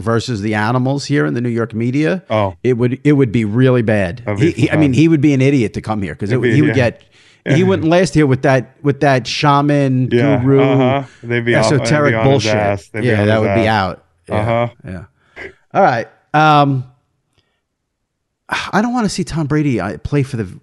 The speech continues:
Speaker 1: Las Vegas Raiders. Go, I,
Speaker 2: You
Speaker 1: I
Speaker 2: might
Speaker 1: just,
Speaker 2: have to. Is it
Speaker 1: don't
Speaker 2: any
Speaker 1: sully
Speaker 2: better
Speaker 1: your
Speaker 2: than seeing him play?
Speaker 1: reputation.
Speaker 2: He just played for the Bucks.
Speaker 1: Yeah, but he won a Super Bowl with them.
Speaker 2: I know. I know. Well,
Speaker 1: That offsets everything.
Speaker 2: yeah, <laughs> it does.
Speaker 1: All right.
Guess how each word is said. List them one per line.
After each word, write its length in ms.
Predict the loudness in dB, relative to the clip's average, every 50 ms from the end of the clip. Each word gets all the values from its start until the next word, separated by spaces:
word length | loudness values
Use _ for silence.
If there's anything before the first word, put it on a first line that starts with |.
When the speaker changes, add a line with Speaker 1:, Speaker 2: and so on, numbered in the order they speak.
| _ -18
Speaker 1:
Las 260 | -12 -10 -8 -8 -8
Vegas 400 | -6 -6 -6 -4 -4 -8 -10 -8
Raiders. 560 | -8 -8 -6 -6 -6 -8 -12 -14 -18 -20 -20 _ _
Go, 220 | -8 -6 -6 -6
I, 180 | -8 -8 -8 -6
Speaker 2:
You 100 | -6 -2 -2
Speaker 1:
I 100 | -2 0
Speaker 2:
might 120 | 0 0 -2
Speaker 1:
just, 100 | -2 -2
Speaker 2:
have 320 | -2 -2 -2 -4 -6 -6
to. 180 | -4 -4 -2 -2
Is 120 | -2 -2 -2
it 60 | 0
Speaker 1:
don't 100 | 0 0
Speaker 2:
any 120 | 0 0 -2 -2
Speaker 1:
sully 220 | 0 0 0 2 2 0
Speaker 2:
better 40 | 0
Speaker 1:
your 180 | 2 2 2 2
Speaker 2:
than 100 | 0 0
seeing 140 | 0 0 0
him 60 | 0
play? 80 | 2 2
Speaker 1:
reputation. 340 | 2 2 0 0 -2 -2 -4
Speaker 2:
He 100 | -6 -4
just 280 | -4 -4 -6 -6 _
played 240 | -6 -4 -4 -4 -6
for 80 | -8 -10
the 100 | -10 -8
Bucks. 640 | -8 -4 -4 -2 -2 -2 -4 -8 -16 -20 -20 -20 _ _ _ _ _ _ _ _ _ _ _ _ _ _ _
Speaker 1:
Yeah, 100 | -4 -2 0
but 80 | 0 0
he 40 |
won 120 | 0 0 0
a 40 | 0
Super 400 | -2 -4 -6 -6 -4 -4 -6 -4
Bowl 200 | -4 -4 -6 -6
with 100 | -6 -6
them. 80 | -6
Speaker 2:
I 20 | -4
know. 380 | -2 -2 -2 -2 -4 -6 -10 _ _ _ -12
I 120 | -10 -10
know. 340 | -8 -8 -8 -10 -10 -12 -14 _ _ _ _
Well, 260 | -14 -14 -14 -14 -14 _ _ -4
Speaker 1:
That 200 | -2 0 2 2
offsets 380 | 0 0 0 -4 -4 -2 -2 -4
everything. 440 | -4 -4 -4 -10 -12 -12 -10 -8 -6
Speaker 2:
yeah, 320 | -6 -6 -6 -6 -8 -8 -10 -10 -18 _
<laughs> 200 | _ _ _ -8
it 140 | -8 -6 -6
does. 320 | -8 -10 -10 -10 -14 -14 -10
Speaker 1:
All 80 | -8 -8
right. 140 | -8 -10